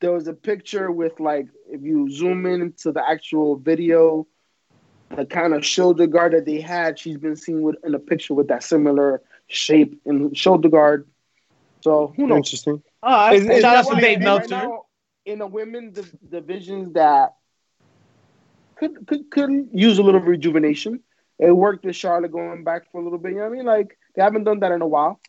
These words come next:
Speaker 1: Why not?
Speaker 2: You know, you, that's a fair point about Charlotte, right? Um, 'cause I was kinda over the women's divi-, not that the wizard-, women's division in N X T has not been good. Like, it's been excellent, right? Rhea Ripley
Speaker 1: Oh,
Speaker 2: was
Speaker 1: they're gonna have a
Speaker 2: the champ
Speaker 1: banger.
Speaker 2: or whatever.
Speaker 1: They're
Speaker 2: And she
Speaker 1: gonna
Speaker 2: was
Speaker 1: have a banger
Speaker 2: amazing.
Speaker 1: this weekend.
Speaker 3: No doubt.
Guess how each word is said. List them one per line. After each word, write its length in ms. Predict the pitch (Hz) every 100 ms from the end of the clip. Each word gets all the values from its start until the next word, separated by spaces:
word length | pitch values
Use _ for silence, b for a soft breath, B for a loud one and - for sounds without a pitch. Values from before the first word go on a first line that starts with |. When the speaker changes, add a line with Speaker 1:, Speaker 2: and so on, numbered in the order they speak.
| _ _ _ _
Speaker 1:
Why 140 | 180 196
not? 100 | 165
Speaker 2:
You 60 |
know, 120 | 190 180
you, 220 | 170 - _
that's 220 | 113 175 190
a 40 |
fair 200 | - 180
point 220 | - 156
about 260 | 131 123 117
Charlotte, 440 | 139 135 120 113 _ _ _ 127
right? 280 | 127 131 -
Um, 540 | 135 131 123 123 120 - _
'cause 140 | - 143
I 80 |
was 100 | 160
kinda 260 | - 160 135
over 360 | 120 143 131 127
the 80 |
women's 260 | 127 131 127 120
divi-, 120 | 156
not 200 | 170 190
that 120 | 208
the 60 | 185
wizard-, 340 | 190 190 180
women's 280 | 180 185 175
division 320 | 151 156 143
in 60 | 147
N 60 | 143
X 140 | 135
T 100 | 143
has 200 | 131 113
not 260 | 123 123 117
been 180 | 117
good. 260 | 110 156 139
Like, 140 | 117 120
it's 100 | 117
been 180 | 113 98 127
excellent, 320 | - 120 110
right? 120 | 113
Rhea 260 | 113 120 117
Ripley 300 | 123 123 -
Speaker 1:
Oh, 140 | 214 170
Speaker 2:
was 80 | 143
Speaker 1:
they're 120 | 170
gonna 140 | 202 214
have 140 | 190
a 80 | 151
Speaker 2:
the 80 | 120
champ 240 | - 123
Speaker 1:
banger. 100 | 110
Speaker 2:
or 40 |
whatever. 300 | 120 120 117 - _ _ _ -
Speaker 1:
They're 80 | -
Speaker 2:
And 40 |
she 60 | 151
Speaker 1:
gonna 40 |
Speaker 2:
was 80 | 139
Speaker 1:
have 60 | 120
a 20 |
banger 100 | 139
Speaker 2:
amazing. 140 | 139 135
Speaker 1:
this 100 | 147
weekend. 360 | 165 151 131 120 _ _ _
Speaker 3:
No 120 | 117
doubt. 340 | 110 113 107